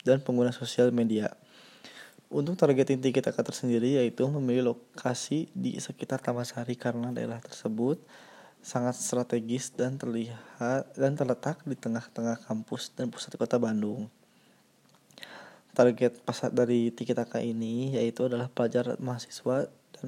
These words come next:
pengguna sosial media. <clears throat> Dan untuk positioningnya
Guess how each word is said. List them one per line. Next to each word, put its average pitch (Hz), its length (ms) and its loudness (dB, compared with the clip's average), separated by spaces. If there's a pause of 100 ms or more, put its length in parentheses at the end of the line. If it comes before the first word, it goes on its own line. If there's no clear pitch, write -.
(100)
pengguna 131 480 0 (160)
sosial 131 400 -2
media. 117 640 -2 (1600)
<clears throat> 165 380 6 (400)
Dan 147 240 4
untuk 170 240 4
positioningnya 127 1500 2